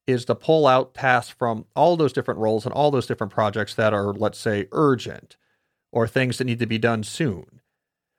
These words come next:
So this notion of having tasks that can be shown in multiple different contexts, this was really at the core of OmniFocus. So OmniFocus, which rose to popularity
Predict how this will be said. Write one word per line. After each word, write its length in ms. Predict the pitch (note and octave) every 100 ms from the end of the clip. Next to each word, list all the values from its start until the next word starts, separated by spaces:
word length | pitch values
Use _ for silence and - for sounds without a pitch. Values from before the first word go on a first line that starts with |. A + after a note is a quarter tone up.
| _
So 140 | -
this 220 | D3 D3+
notion 340 | E3+ G#3 G#3 F#3
of 120 | C#3+
having 300 | D3 C#3 B2
tasks 440 | - D3 C#3+ A#2+
that 160 | - -
can 100 | A#2
be 400 | A2 G#2+ G#2 G2 -
shown 420 | - D#3 D3 C3+
in 160 | A2
multiple 800 | A2 B2 C#3 - B2 A#2+ A2 G#2+ A2 G#2+ -
different 480 | B2 - A#2+ G2+ - _ _ _
contexts, 720 | - E3+ F3 - F#2+ - - _ _ _ _ _ _ _ _
this 300 | C#3+ E3 A3
was 160 | A#3+ D#3
really 340 | D#3 E3 D#3+
at 140 | C#3+ -
the 80 |
core 560 | A2+ - C3 C3 B2+ B2 B2
of 280 | A2+ G#2 -
OmniFocus. 760 | D#3 E3 A2 - F2 - - - _ _ _ _ _ _ _ _ _
So 260 | - C3 A#2 D3
OmniFocus, 760 | E3+ G3+ F3+ B2+ B2 A2 B2+
which 380 | - A#2 - - _ _
rose 360 | B2 B2+ C3 B2+
to 80 | B2
popularity 1080 | C3+ B2 B2 A2+ A#2+ B2 G#2+ G#2+ B2+ A#2+